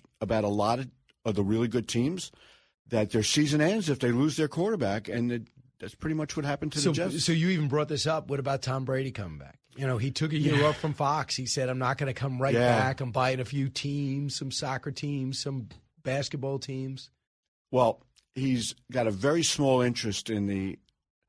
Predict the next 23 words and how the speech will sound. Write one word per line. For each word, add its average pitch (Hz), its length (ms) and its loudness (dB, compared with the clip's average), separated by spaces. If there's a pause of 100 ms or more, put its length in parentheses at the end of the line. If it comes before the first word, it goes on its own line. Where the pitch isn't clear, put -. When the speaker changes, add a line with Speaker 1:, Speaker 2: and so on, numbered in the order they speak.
(200)
Speaker 1:
Las 110 200 0
Vegas 104 340 0
Raiders. 87 480 -4 (640)
And 104 200 0
so 139 640 0 (1120)
the, 131 240 0
I 143 80 2
think 175 160 0
N 156 120 2
F 160 100 0
L 147 80 4
owners 127 400 4
would 104 100 2
have 113 300 -2
to 98 260 0 (480)
vote 127 460 4
on 104 260 0
whether 110 220 2
or 110 80 2
not 107 380 0 (340)
a 98 80 -8
guy 113 240 4
can, 101 420 -2